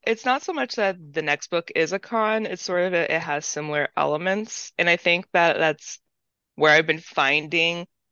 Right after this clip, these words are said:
books that I really enjoy, is that they'll have certain elements, but it feels weird calling them a con, especially when they're, like, for survival's sake, like the next book. And so the next book is We Set the Dark on Fire by Taylor K. Mejia. And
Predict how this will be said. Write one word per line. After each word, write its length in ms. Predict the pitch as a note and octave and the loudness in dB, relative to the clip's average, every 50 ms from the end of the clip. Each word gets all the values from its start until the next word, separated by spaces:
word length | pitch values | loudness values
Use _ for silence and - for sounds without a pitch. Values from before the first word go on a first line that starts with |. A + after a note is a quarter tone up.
| _ _ - | _ _ -6
books 260 | F#3 F#3+ F#3+ - - | -6 -6 -6 -6 -6
that 140 | - F3+ F3+ | -2 0 2
I 60 | F3+ | 2
really 340 | F3+ F#3 F#3 F#3 F#3 F#3 F#3 | 2 2 2 2 2 2 2
enjoy, 460 | F#3 F#3 G3 F#3 G3+ F#3+ F#3+ F#3+ E3 | 0 0 -2 -4 -4 -2 0 0 0
is 100 | D#3+ D#3+ | 0 0
that 160 | D#3+ E3 D#3+ - | -2 -4 -4 -4
they'll 120 | C#3 D#3+ | -6 -6
have 300 | E3+ E3+ D#3 D#3 E3+ E3 | -4 -2 -2 -2 -2 -2
certain 300 | - F3 E3 D#3+ D#3 - | -4 -4 -2 -2 -2 -4
elements, 420 | - C#3 D3 D#3 D#3+ E3 F3 F3 | -4 -4 -2 -2 -4 -4 -6 -6
but 120 | - F3+ E3 | -4 -6 -6
it 100 | E3 - | -4 -2
feels 240 | - F3 F3+ F#3 E3 | 0 0 0 0 0
weird 280 | D3 D#3 D3+ D#3+ D#3+ - | 0 2 2 2 2 0
calling 320 | - - D#3 D#3 D#3 D#3 | -6 -4 -2 -2 -2 -2
them 120 | D#3+ D3+ C#3+ | -2 -2 -4
a 60 | D3 | -4
con, 480 | - - - E3 C#3 C3+ C#3 C#3+ D3+ A#2 | -6 -6 -4 0 0 2 2 2 0 -2
especially 440 | - - - D3 C#3+ - - D3+ | -4 -4 -4 -4 -2 -2 -2 -2
when 120 | D3 D3+ C#3+ | -2 0 0
they're, 120 | C#3+ C3+ | 0 0
like, 260 | C3+ C3+ C3+ C3 - | 2 2 0 0 -2
for 200 | - - - C#3 C#3+ | -6 -6 -4 -4 -2
survival's 600 | - - D3+ C3 - A2+ A#2+ C3+ C#3 D#3+ F3+ - | -2 -2 -2 0 0 2 2 2 2 0 0 -2
sake, 380 | - - F#3+ F#3 G3 A3 - | -2 -2 0 2 2 2 0
like 160 | - E3 - - | -2 -6 -6 -4
the 80 | C#3+ | -4
next 320 | C3+ B2+ - - - - - | -2 -2 -2 -4 -6 -4 0
book. 340 | G#3 A3+ A#3 _ - - - _ _ _ _ _ _ _ _ _ _ _ _ _ _ _ _ _ _ _ _ _ _ _ _ _ _ _ _ - | 0 0 -2 _ -14 -20 -20 _ _ _ _ _ _ _ _ _ _ _ _ _ _ _ _ _ _ _ _ _ _ _ _ _ _ _ _ -2
And 120 | F#3 F#3 | -2 -2
so 400 | - - G3+ F#3 F3+ F3 E3+ E3 | 2 4 6 6 6 8 6 6
the 80 | D#3+ F3 | 4 4
next 260 | F3 F3 F3+ - - | 2 2 0 -2 -2
book 260 | - F#3+ F#3 F3+ - | 2 2 2 2 4
is 180 | - - D#3 E3 | 2 0 0 0
We 80 | E3 E3 | -2 -2
Set 180 | - E3+ D#3 | -2 -2 0
the 80 | - E3 | 0 0
Dark 260 | D#3+ D3+ D3 D3 - | 2 2 2 2 0
on 120 | D3+ D3+ D#3 | -2 -2 0
Fire 300 | D#3 D3 D3 D3 D3+ D3+ | 2 2 4 4 2 2
by 160 | D3 C#3+ C#3+ | 0 -2 -6
Taylor 300 | - - D#3 C#3+ C#3+ C#3+ | -4 -4 -4 -2 -4 -4
K. 200 | - - E3+ D3 | -4 -2 -2 -2
Mejia. 580 | C#3+ C#3 D#3 E3 C#3+ C#3 C#3 C#3+ D3 D3+ C3+ - - | -2 -2 -2 0 2 2 4 4 4 4 2 2 0
And 400 | C#3+ C#3 C#3 C3+ C3+ C3+ C3 | -2 0 0 0 -2 -4 -6